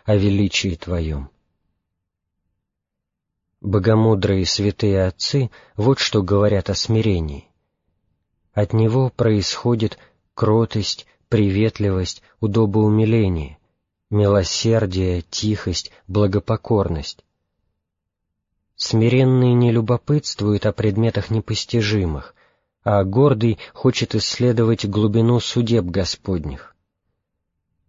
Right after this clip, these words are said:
Смиренный не хвалится природными дарованиями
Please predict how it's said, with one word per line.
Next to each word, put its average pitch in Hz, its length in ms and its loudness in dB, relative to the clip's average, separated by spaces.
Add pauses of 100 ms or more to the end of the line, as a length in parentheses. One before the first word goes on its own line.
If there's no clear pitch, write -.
(300)
Смиренный 120 880 2
не 113 220 2
хвалится 120 840 0
природными 104 640 2
дарованиями 95 960 0